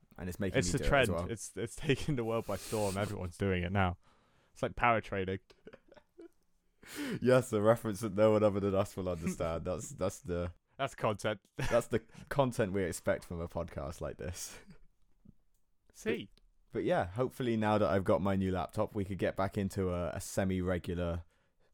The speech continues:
Speaker 1: schedule. Schedule. I didn't know whether or not, I didn't know how to pronounce that word, but we could get back into a routine of putting these out bi-, bi-weekly again. <laughs>
Speaker 2: <laughs> Okay, you didn't know how to pronounce it, so you just used a completely different word next time. <laughs>
Speaker 1: Yeah, I did.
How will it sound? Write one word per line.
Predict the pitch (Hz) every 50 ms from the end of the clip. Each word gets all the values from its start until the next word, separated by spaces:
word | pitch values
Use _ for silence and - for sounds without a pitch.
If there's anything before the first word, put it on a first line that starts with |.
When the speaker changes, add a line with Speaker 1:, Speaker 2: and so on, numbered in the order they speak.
| _ _ -
Speaker 1:
schedule. | - - - 98 90 85 - 90 90 95 107 110 _ _ -
Schedule. | - - 90 85 - - 87 92 110 -
I | - 87
didn't | 85 101 95 85 - -
know | 85 87 85 85
whether | 82 85 85 82 78
or | 85 85 82
not, | 85 85 73 - - _ _ -
I | 101
didn't | 104 101 90
know | 101 98
how | 98 98
to | 95 95
pronounce | - 98 95 87 82 -
that | - 82 71
word, | 87 90 92 - - - - - -
but | - 107 95 73 104
we | 104
could | 95 110 92
get | 113 110 -
back | 107 101 - -
into | 101 95 - 98 92
a | 90
routine | 87 95 95 87 - - 98 90 82
of | 85 -
putting | - 92 73 78 90
these | 82 82 87 80
out | 76 - -
bi-, | 87 85 78 69 65 - _ - - -
bi-weekly | 90 85 82 80 78 71 - - - 64 60
again. | 55 - 60 57 - - -
<laughs> | - - _ _ _ _ _ _ _ _ _ _ _ _ - - - - - 139 - _ _ - - - -
Speaker 2:
<laughs> | 175 - - -
Okay, | 185 151 143 - 135
you | 127 123
didn't | 120 120 120
know | 120 127
how | - -
to | 147 135
pronounce | - - 117 117 110 -
it, | 107 104 -
so | -
you | 107 107 104
just | 104 - -
used | 113 104 - 110
a |
completely | - 107 - - 120 113 80 98 101
different | 104 - - 98 92
word | 92 98 98 95 -
next | 92 98 - 466 - -
time. | - - - -
<laughs> | - 381 - - - - - - - - 415 330 285 233 - -
Speaker 1:
Yeah, | - 120 117 101 95 - - - -
I | - 104
did. | - 110 107 92 -